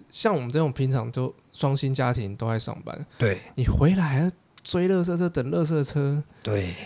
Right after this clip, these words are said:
Speaker 2: 然后走楼梯看到那些脏脏的，就看了，哇。
Speaker 1: 对啊，啊，啊，然后比如说你住那种，这种老公寓，然后楼上，楼上楼下在那边跟你过来讲一些有的没的，啊，你又不能不理他。
Speaker 2: 不会啊，你社-，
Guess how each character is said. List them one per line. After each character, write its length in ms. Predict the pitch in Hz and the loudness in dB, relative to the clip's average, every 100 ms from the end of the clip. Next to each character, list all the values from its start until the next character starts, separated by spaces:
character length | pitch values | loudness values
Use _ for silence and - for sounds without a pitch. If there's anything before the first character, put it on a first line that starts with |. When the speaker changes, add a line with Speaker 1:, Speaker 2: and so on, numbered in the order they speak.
| - - | -14 -2
Speaker 2:
然 100 | 110 | 2
后 80 | |
走 160 | 117 113 | 6 6
楼 140 | 107 | 6
梯 160 | 104 110 | 4 2
看 180 | - 117 | 2 2
到 120 | 113 | 2
那 80 | 110 | 2
些 120 | 110 | 0
脏 240 | 107 104 107 | 0 0 0
脏 180 | 101 104 | -4 -4
的， 140 | 95 | -4
就 160 | 101 101 | -2 -4
看 200 | - 101 | -4 -6
了， 140 | 90 - | -6 2
哇。 200 | 113 95 - - - - | 2 2 -4 -8 -10 -4
Speaker 1:
对 140 | 165 | -2
啊， 100 | 160 | -2
啊， 160 | - 180 - | -4 -6 -4
啊， 180 | 156 160 | -4 -2
然 120 | 131 | 0
后 140 | 156 185 | 0 -2
比 80 | - | -6
如 120 | 123 | -6
说 140 | 139 156 | -4 -6
你 100 | 113 | -4
住 140 | 156 | -2
那 80 | 156 | 0
种， 160 | 139 120 - 156 - | 0 -2 -10 -14 -10
这 120 | - | -4
种 100 | 151 | -2
老 140 | 117 110 | -2 -2
公 240 | 135 151 | -2 0
寓， 80 | 139 | 0
然 120 | 127 | 0
后 200 | 139 139 | 0 0
楼 180 | 123 117 | -2 -4
上， 260 | 147 143 147 - - - | -4 -6 -10 -14 -20 -8
楼 100 | 127 | -4
上 200 | 123 156 | -2 0
楼 120 | 123 | 0
下 400 | 120 156 127 113 113 - - - - - - | -2 -2 -2 -2 -6 -10 -18 -20 -20 -20 -12
在 120 | - | -4
那 20 | 151 | -2
边 120 | 147 | 0
跟 140 | 151 | 0
你 20 | |
过 180 | 135 147 | 0 0
来 80 | 120 | 0
讲 220 | - 113 | -2 -4
一 40 | 131 | -2
些 180 | 143 123 | 0 0
有 140 | 104 | 0
的 60 | 98 | -2
没 180 | 98 | -4
的， 260 | 101 107 117 - - | -6 -8 -10 -14 -10
啊， 80 | - | -2
你 80 | 156 | 0
又 80 | 156 | 2
不 100 | 165 | 2
能 80 | 135 | 0
不 160 | 160 | 0
理 200 | 135 113 | -2 -2
他。 340 | - 113 110 123 - _ _ - _ _ _ - | -4 -4 -4 -6 -12 _ _ -20 _ _ _ -4
Speaker 2:
不 180 | 175 202 | 4 8
会 100 | 233 | 8
啊， 140 | 190 | 8
你 100 | 170 | 4
社-， 240 | 147 240 | 4 4